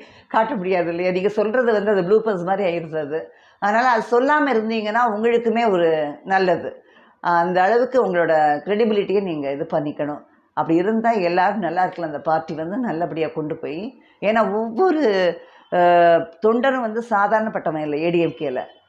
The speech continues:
அவன் வந்து எப்படி ஒரு தலைவரோட இது அளவுக்கு அந்த இடத்துல உட்கார்றதுக்கு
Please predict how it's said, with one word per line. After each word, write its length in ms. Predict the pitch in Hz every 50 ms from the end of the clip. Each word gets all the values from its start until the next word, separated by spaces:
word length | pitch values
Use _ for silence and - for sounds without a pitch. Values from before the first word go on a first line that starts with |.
| _ _ _ _
அவன் 260 | - 160 175 190 190 185
வந்து 220 | 190 208 233 247
எப்படி 400 | 220 214 220 - 262 262 269 247
ஒரு 320 | 214 202 196 190 175 - -
தலைவரோட 540 | 208 202 220 240 247 254 240 240 226 214 208
இது 300 | 202 196 196 202 226 226 220 208 202 202 196
அளவுக்கு 720 | 196 196 196 220 247 254 262 262 - - 285 262 240 220 202
அந்த 260 | 196 185 185 180 180
இடத்துல 360 | 180 180 190 214 214 233 254 214
உட்கார்றதுக்கு 800 | 196 - - 240 254 254 247 233 226 196 180 202 202 - 302